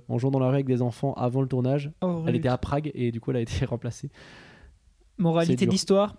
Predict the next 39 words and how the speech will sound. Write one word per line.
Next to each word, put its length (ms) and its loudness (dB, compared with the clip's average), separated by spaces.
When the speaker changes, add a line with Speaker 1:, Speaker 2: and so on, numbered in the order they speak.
Speaker 1:
Ne 180 -2
jouez 160 2
pas 100 -2
au 60 -2
foot. 240 -16
Speaker 2:
<laughs> 600 -6
Speaker 1:
Dans 120 6
la 140 6
rue 120 4
avec 120 4
des 100 2
enfants, 440 -2
ne 60 -4
jouez 120 -6
pas 80 -6
au 60 -6
foot. 280 -18
Et 240 -8
on 140 -2
peut 140 0
conclure, 380 0
moi, 180 2
je 100 -6
pense, 200 -2
sur 120 0
le 100 4
fait 220 0
que, 100 -2
euh, 520 4
bah, 400 2
comme 160 -2
je 80 -10
le 40 -8
disais 220 -8
en 140 -4
début 180 -4
d'émission, 380 0
c'est 300 0
l-, 200 -2